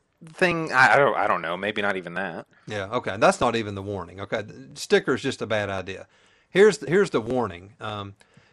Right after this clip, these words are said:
Speaker 2: what went, it went from a bad idea to a, uh, really not a smart thing to do.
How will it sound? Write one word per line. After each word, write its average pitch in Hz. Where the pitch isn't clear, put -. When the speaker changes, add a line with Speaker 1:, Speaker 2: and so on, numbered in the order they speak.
Speaker 2:
what 143
went, 165
it 147
went 170
from 139
a 120
bad 147
idea 135
to 113
a, 101
uh, 95
really 113
not 110
a 107
smart 98
thing 90
to 87
do. 87